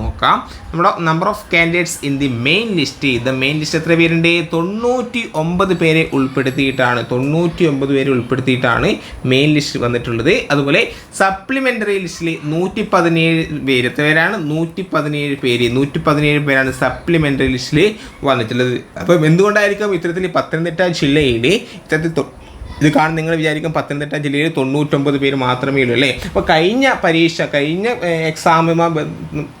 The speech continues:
സംബന്ധിച്ച് നോക്കുമ്പോൾ എന്താണ്? യെസ്, ഇത്, ഏഹ്, കുറവാണല്ലേ? കഴിഞ്ഞ, കഴിഞ്ഞതിൽ, ആ, ഇതിനേക്കാളും തൊണ്ണൂറ്റൊമ്പതിനേക്കാളും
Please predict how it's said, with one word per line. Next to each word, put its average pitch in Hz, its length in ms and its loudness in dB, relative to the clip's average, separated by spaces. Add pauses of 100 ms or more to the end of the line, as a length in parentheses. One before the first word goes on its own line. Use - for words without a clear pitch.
(100)
സംബന്ധിച്ച് 147 420 -4
നോക്കുമ്പോൾ 127 440 2 (460)
എന്താണ്? 143 340 2 (380)
യെസ്, 123 160 -2 (100)
ഇത്, 135 100 -2 (220)
ഏഹ്, 139 160 4 (100)
കുറവാണല്ലേ? 135 640 4
കഴിഞ്ഞ, 135 220 -2 (160)
കഴിഞ്ഞതിൽ, 139 340 0 (360)
ആ, 127 140 2
ഇതിനേക്കാളും 165 500 4
തൊണ്ണൂറ്റൊമ്പതിനേക്കാളും 151 1000 -4